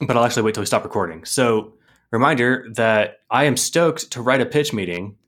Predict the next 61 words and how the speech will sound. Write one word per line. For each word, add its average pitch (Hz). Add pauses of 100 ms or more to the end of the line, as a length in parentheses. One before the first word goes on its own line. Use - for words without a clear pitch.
(300)
and 110
I 113
would 110
love 127
an 131
excuse 131
to 117
do 113
it. 82 (320)
And 110
so, 110 (380)
you 131
know, 113
if 110
you 131
listen 151
to 127
the 120
Beijing 131
Conspiracy, 110
I 107
do 113
not 131
shill 143
for 117
patrons, 104
but -
this 117
was, 117
like, 120
the 110
best 113
idea 113
I've 101
had 110
for 98
a 107
Patreon 107
thing 101
ever, 87 (260)
and 98
I'm 92
running 110
with 85
it. - (280)
And 98
I'm 95
hoping 139
it'll 127
be 117
funny. 90 (240)
And 107
if 104
it's -
not, 123 (180)
uh, 107 (520)
I 107
will 101
write 110
another 104
one, 76